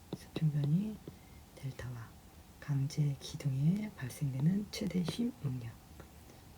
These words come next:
힘 응력 시그마 맥스를 구하는 문제입니다.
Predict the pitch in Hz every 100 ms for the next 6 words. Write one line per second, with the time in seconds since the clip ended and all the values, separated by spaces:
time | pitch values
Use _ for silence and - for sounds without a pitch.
0 | - - 165 143 127 143 190 - - -
1 | - - - - - - - - - -
2 | - - - - - - 160 147 135 -
3 | 151 156 180 - 147 139 151 165 - -
4 | - - 143 139 120 117 147 185